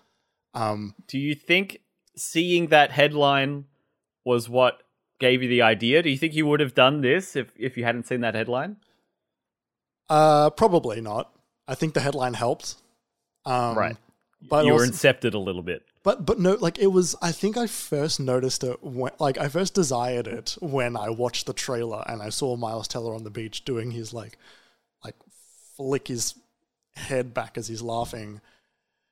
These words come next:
Speaker 1: I was
Speaker 2: Mm-hmm.
Speaker 1: like, "I wanna be that," but it turns out I don't go to the gym and I eat like shit and I sleep very
Speaker 2: Yeah, the,
Speaker 1: poorly
Speaker 2: the,
Speaker 1: and I'm
Speaker 2: the most, the most alluring part of that, that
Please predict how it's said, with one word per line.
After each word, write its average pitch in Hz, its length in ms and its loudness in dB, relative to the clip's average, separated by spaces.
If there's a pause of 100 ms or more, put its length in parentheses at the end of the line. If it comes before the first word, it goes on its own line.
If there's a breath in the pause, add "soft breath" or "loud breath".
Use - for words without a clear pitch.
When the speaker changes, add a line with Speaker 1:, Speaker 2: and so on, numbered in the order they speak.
(180)
Speaker 1:
I - 20 -16
was 92 180 -8
Speaker 2:
Mm-hmm. - 60 -6
Speaker 1:
like, - 180 -14
"I 190 80 0
wanna 240 220 4
be 143 200 -2
that," 123 280 -4
but 135 80 -4
it 123 40 -4
turns 135 260 -4
out 131 160 -2
I 127 60 -2
don't 135 120 -4
go 143 100 0
to 135 80 -2
the 123 100 -6
gym 120 300 -4
and 110 80 -8
I 113 100 -10
eat 143 180 -8
like 120 200 -12
shit 135 420 -2
and 117 80 -10
I 110 80 -8
sleep 135 320 -6
very 123 260 -4
Speaker 2:
Yeah, 139 140 8
the, 131 80 4
Speaker 1:
poorly 127 240 4
Speaker 2:
the, 135 120 6
Speaker 1:
and 123 80 2
I'm 113 60 -6
Speaker 2:
the 131 80 2
most, 165 460 2 (1200)
the 151 80 -4
most 196 240 4
alluring 165 400 8
part 156 300 8
of 123 160 2
that, 117 400 6
that 113 300 2